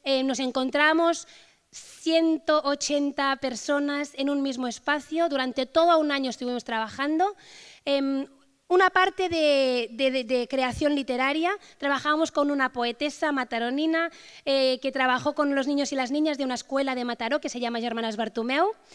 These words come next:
Eh, y con ella hicimos unas canciones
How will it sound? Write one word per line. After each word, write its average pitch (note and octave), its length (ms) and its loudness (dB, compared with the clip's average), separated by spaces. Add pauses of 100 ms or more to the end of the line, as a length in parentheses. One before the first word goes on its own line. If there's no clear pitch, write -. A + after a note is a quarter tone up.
(360)
Eh, D4 220 4
y D#4+ 100 0
con D#4+ 200 6
ella F#4 360 2
hicimos F4 440 2
unas E4 240 0
canciones D#4+ 760 -2